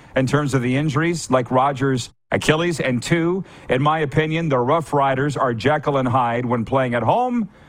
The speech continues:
versus on the road. What's the scoop here? Better nightlife in other cities in the C F L?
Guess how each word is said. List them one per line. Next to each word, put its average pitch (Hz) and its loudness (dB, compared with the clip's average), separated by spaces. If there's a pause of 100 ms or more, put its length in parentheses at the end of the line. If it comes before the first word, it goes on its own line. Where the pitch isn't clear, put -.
(240)
versus 143 2
on 135 2
the 120 0
road. 101 -2 (100)
What's 190 0
the 214 2
scoop 156 -2
here? 90 -4 (760)
Better 147 2
nightlife 170 0
in 185 -2
other 196 0
cities 208 0
in 190 2
the 196 -2
C 202 0
F 196 0
L? 202 0